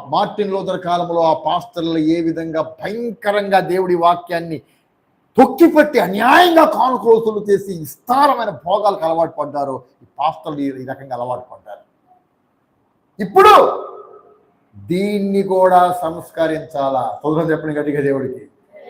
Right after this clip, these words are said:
మనం మార్టిన్ లూథర్ కాలంలో పుట్ల, ఆయన చనిపోయి దాదాపు నాలుగు వందల సంవత్సరాల తర్వాత మనం పుట్టాం.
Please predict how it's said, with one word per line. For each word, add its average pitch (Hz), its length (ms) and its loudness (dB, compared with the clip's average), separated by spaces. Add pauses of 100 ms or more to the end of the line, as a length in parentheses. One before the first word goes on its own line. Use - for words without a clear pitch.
(520)
మనం 165 260 -4
మార్టిన్ 202 420 -4
లూథర్ 202 260 -2
కాలంలో 196 400 -2
పుట్ల, 185 340 -2
ఆయన 175 300 2
చనిపోయి 185 300 -4
దాదాపు 180 420 0
నాలుగు 170 300 -2
వందల 170 160 -8
సంవత్సరాల 185 360 -8
తర్వాత 185 260 -6
మనం 165 200 -8
పుట్టాం. 147 360 -10